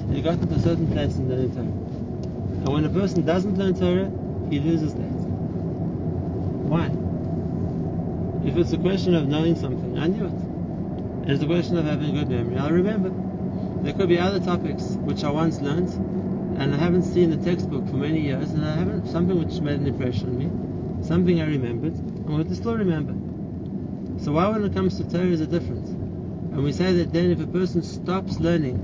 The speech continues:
is it going to take away from what he originally had? And again, that's the explanation of the Mishnah. It's not just the question of he'll lose his chance to learn in the future. It ruins what he already had. If he stops learning Torah, he's going to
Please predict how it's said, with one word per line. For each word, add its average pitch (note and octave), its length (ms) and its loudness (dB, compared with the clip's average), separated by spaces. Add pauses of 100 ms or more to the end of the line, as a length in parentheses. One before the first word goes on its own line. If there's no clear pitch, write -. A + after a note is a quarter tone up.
(580)
is D3 120 0
it - 120 -4
going F3 240 4
to E3+ 100 0
take F3+ 340 0
away E3+ 220 4
from D#3+ 200 -2
what D3 80 -2
he D3 40 -2
originally C#3+ 400 -2
had? G#2+ 220 -4 (640)
And C3+ 100 0
again, D3+ 240 4
that's E3+ 200 2
the F3+ 60 2
explanation D#3 440 -4
of D3 60 -6
the C#3+ 60 -4
Mishnah. - 360 -6 (880)
It's - 120 -8
not F#3+ 140 2
just G3+ 140 -4
the G3 80 -2
question E3 340 0
of C#3+ 60 -4
he'll D3+ 140 2
lose D#3+ 200 6
his E3 160 -2
chance D3+ 320 -6
to C#3+ 60 -8
learn C3+ 180 -2
in C#3 100 -2
the B2 100 -4
future. - 360 -8 (840)
It D3 100 -2 (320)
ruins E3+ 480 4
what D#3+ 180 0
he D3+ 120 -2
already D3 300 -2
had. C3 260 -4 (680)
If - 100 -4
he D3+ 80 -2
stops G3 340 0
learning F#3 320 4
Torah, F3 260 2
he's D#3+ 220 2
going E3+ 280 4
to E3 220 4